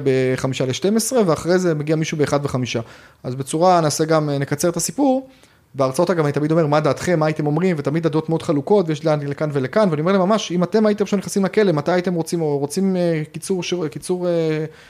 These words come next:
שירות, אז מתי, כמה זמן אתם רוצים, אה, מתי אתם רוצים להגיע? וראו בצורה מובהקת שמי שמגיע בחמישה לשתים עשרה, אז משאירים אותו בכלא, ובאחוזים מאוד מאוד גבוהים, ומי שמגיע ב-, באחד וחמישה, יש לו סיכוי הרבה יותר גבוה להשתחרר. עכשיו, למה?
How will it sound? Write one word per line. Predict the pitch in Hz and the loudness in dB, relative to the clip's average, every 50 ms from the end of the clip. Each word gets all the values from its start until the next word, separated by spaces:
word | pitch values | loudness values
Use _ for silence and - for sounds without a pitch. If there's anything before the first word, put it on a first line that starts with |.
| - _ - | -20 _ -10
שירות, | - - 156 175 196 190 | -6 -4 0 0 0 0
אז | 175 156 | 0 -2
מתי, | 156 143 - 170 170 170 165 165 | -2 -2 2 2 4 4 2 2
כמה | - 185 175 175 175 | 2 2 2 2 4
זמן | 156 170 170 | 4 2 2
אתם | 170 165 175 | 2 2 0
רוצים, | 156 156 - - 165 160 160 | -2 -2 -2 -2 -2 -2 0
אה, | 156 151 | 0 0
מתי | 147 139 165 | 0 -2 -2
אתם | 160 165 | -2 -2
רוצים | 151 170 160 | -2 -2 -2
להגיע? | 143 135 131 135 123 113 117 - - - - - - - - _ _ _ _ - 127 | -2 0 0 0 -2 -2 -2 -6 -16 -20 -20 -20 -20 -20 -20 _ _ _ _ -14 -6
וראו | 123 135 135 135 - - 160 147 139 127 147 175 220 | -2 -2 0 0 -2 -4 -8 -6 -2 2 4 4 4
בצורה | 226 240 - - 196 196 | 2 2 0 2 2 2
מובהקת | 196 180 156 175 185 180 - 143 - | 2 2 2 2 2 0 0 -4 -4
שמי | - 139 147 185 | -4 -2 -2 -2
שמגיע | 190 - 196 165 160 156 160 165 | 0 0 0 0 0 2 2 2
בחמישה | 151 147 - 135 139 131 - 139 | 0 0 -2 -4 -4 -2 -2 -2
לשתים | 135 123 - - 202 233 | -2 -2 -2 0 0 0
עשרה, | 220 - - 247 233 | 0 -2 -2 -2 -2
אז | 180 156 | -2 -2
משאירים | 139 147 143 - 165 160 165 | -4 -4 -4 -2 0 0 0
אותו | 160 - 143 | 0 0 -2
בכלא, | 127 117 - 175 185 214 247 285 311 269 185 | -4 -2 -2 0 0 2 2 2 2 0 -4
ובאחוזים | 135 139 139 139 139 135 131 135 135 131 - 147 135 160 165 | -4 -2 0 2 2 2 0 -2 -4 -4 -4 -4 -2 0 2
מאוד | 160 151 156 156 | 4 4 4 4
מאוד | 160 147 | 2 0
גבוהים, | 131 127 123 135 190 240 220 | 0 -2 -2 0 2 2 2
ומי | 156 143 165 170 | 0 0 -2 -2
שמגיע | - - 190 175 165 151 151 170 175 | 0 0 2 2 2 2 2 2 2
ב-, | 165 160 156 | 2 2 0
באחד | 147 147 143 139 143 143 147 147 - 180 175 170 | -2 -4 -4 -4 -2 -2 -2 -2 -2 -2 -2 -2
וחמישה, | - 175 170 160 - 233 | 0 -2 -2 0 0 0
יש | - | -2
לו | - - | -2 -4
סיכוי | - 165 185 190 | -4 0 0 2
הרבה | 175 160 | 2 2
יותר | 165 165 170 | 2 0 2
גבוה | 151 151 143 151 | 2 2 2 2
להשתחרר. | 147 139 - - - - 113 104 123 | 0 0 -2 -6 -8 -8 -8 -10 -6
עכשיו, | - - 160 147 | -6 -4 -2 0
למה? | 143 131 127 139 170 | 0 0 0 0 0